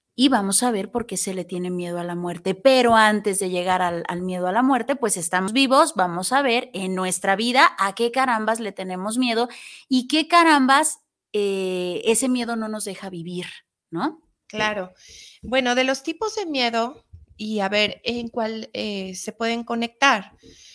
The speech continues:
Speaker 2: Uno es el miedo físico. Es un temor,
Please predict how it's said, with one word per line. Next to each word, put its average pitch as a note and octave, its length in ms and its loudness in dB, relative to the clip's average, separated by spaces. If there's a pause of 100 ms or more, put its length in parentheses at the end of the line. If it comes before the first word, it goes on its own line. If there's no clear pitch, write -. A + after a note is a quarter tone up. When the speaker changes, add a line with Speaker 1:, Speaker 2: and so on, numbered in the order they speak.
(220)
Speaker 2:
Uno F4 240 0
es F#4 180 -2
el E4+ 140 -2
miedo D#4 260 2
físico. A3+ 720 -6 (400)
Es D#4 220 -2
un G4+ 180 -2
temor, C4 460 0